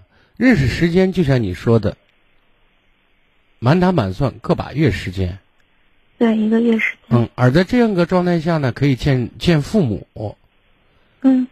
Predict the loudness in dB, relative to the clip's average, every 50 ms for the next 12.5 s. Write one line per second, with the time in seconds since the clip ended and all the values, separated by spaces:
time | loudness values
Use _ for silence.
0 | _ _ _ 0 2 4 4 4 2 2 -2 -4 -6 -2 0 2 2 2 2 0
1 | -2 -2 -4 -8 -8 -8 -8 -6 -4 -4 -4 -6 -12 -10 -6 -4 -4 -4 -6 -10
2 | -16 -20 _ _ _ _ _ _ _ _ _ _ _ _ _ _ _ _ _ _
3 | _ _ _ _ _ _ _ _ _ _ _ _ -2 0 0 2 2 2 2 0
4 | 0 -2 -4 -4 -4 _ _ -2 0 0 2 2 2 2 0 0 0 -2 0 0
5 | 0 0 0 2 2 2 0 0 0 0 0 0 0 2 2 2 0 -2 -2 -2
6 | 0 0 2 2 2 2 2 0 -2 -2 -2 -2 -2 -2 -2 -2 0 0 0 0
7 | -2 -4 -10 -14 -16 -18 _ _ _ _ _ _ _ _ _ _ _ _ _ 0
8 | 2 2 2 2 0 0 -2 -2 -2 0 2 4 4 4 4 2 0 -2 -8 -12
9 | -10 -10 -10 -12 -12 -16 _ _ _ _ _ _ _ -2 -2 0 0 0 0 0
10 | 0 -2 0 0 0 0 0 0 0 2 2 0 -2 -2 -4 -6 -6 -4 -4 -4
11 | -2 0 0 0 0 -2 -2 -2 0 0 -2 -2 -4 -4 0 0 0 0 0 -2
12 | -2 0 0 0 -2 -4 -8 -10 -14